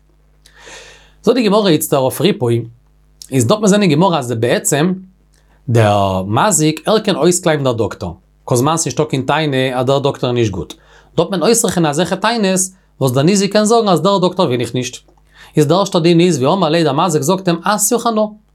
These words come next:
איך הייל די רויס, רד נישט קיין געלט. אמר ליה קען ער אים זאגן, דו מיסט עליי כארי ארבע. דו ביסט דער מזיק, ביסט דו אימער, אבער זיי ווער עליי ביי ארי ערב.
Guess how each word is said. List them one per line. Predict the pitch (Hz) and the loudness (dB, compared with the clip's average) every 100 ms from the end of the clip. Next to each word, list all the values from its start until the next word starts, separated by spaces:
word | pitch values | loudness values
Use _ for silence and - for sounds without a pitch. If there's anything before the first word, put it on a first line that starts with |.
| - | -4
איך | 226 247 - | 0 0 2
הייל | 240 233 | 2 2
די | 240 | 2
רויס, | 214 214 214 - | 2 2 -2 -2
רד | 147 170 | 0 2
נישט | 214 214 | 0 0
קיין | 220 | 2
געלט. | 180 185 185 - _ _ - - - | 2 0 -6 -20 _ _ -20 -10 -2
אמר | 165 175 160 | 0 2 0
ליה | 156 170 170 | 2 2 2
קען | 170 | 2
ער | 160 | 2
אים | 151 | 0
זאגן, | 135 170 165 165 - | 2 2 2 0 -2
דו | 120 175 | 0 2
מיסט | 185 170 | 4 2
עליי | 175 165 160 | 2 2 0
כארי | 160 151 165 165 | 0 0 2 2
ארבע. | 143 147 113 - _ _ 104 | 2 0 -4 -10 _ _ 0
דו | 165 | 2
ביסט | 208 | 4
דער | 156 | 2
מזיק, | 131 143 190 208 - - _ _ - | 0 -2 0 -2 -4 -16 _ _ -6
ביסט | 143 120 | -2 2
דו | 147 | 2
אימער, | 202 208 180 | 4 2 2
אבער | 143 | 2
זיי | 143 | 0
ווער | 175 160 147 | 2 2 2
עליי | 143 143 151 202 | 0 2 2 2
ביי | 180 143 135 127 - - 120 113 | 2 2 2 0 -4 -8 -8 -4
ארי | 123 131 202 | -2 0 0
ערב. | 190 208 247 139 98 | 2 2 2 2 -2